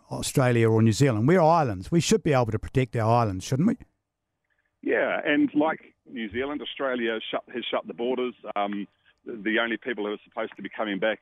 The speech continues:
Speaker 2: are Australian citizens or permanent residents. Um, but that's the problem. As soon as you let anyone into the country, as we saw with the limo driver at Sydney Airport a month ago, which started all this, um, you open the risk that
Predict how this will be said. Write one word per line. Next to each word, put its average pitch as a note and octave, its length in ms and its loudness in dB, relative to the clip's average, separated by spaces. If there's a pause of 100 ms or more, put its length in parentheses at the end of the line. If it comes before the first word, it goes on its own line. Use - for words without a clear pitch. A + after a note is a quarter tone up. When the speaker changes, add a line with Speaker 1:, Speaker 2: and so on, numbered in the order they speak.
Speaker 2:
are G2+ 220 -2
Australian G2+ 640 -2 (720)
citizens D3 580 -2 (300)
or G2 380 0 (100)
permanent G#2+ 400 -4
residents. B2 540 -4 (280)
Um, G#2 460 2 (380)
but B2+ 140 0
that's D3 180 0
the - 80 -8
problem. C3 340 -2
As G#2+ 140 -2
soon C#3+ 140 2
as A#2+ 120 0
you A2+ 120 0
let A2+ 240 0
anyone C#3 420 -2
into F#2 180 -8
the G2 60 -10
country, G#2 580 -2 (260)
as A2 180 -2
we G#2 200 -2
saw A2+ 140 2
with G2+ 120 -2
the G2+ 60 -2
limo A#2 300 0
driver G#2 420 -4
at A2+ 60 -10 (520)
Sydney A2 240 -2
Airport A2 280 -2
a G2+ 40 -2
month A2 240 -4
ago, G2+ 220 -2
which G#2+ 140 -6 (340)
started A#2+ 340 -2
all F2+ 160 0
this, G2+ 140 0 (160)
um, A2 180 0
you A#2+ 140 4
open A#2+ 240 -2
the G#2+ 80 -4
risk A#2+ 180 -2 (120)
that A2+ 140 -6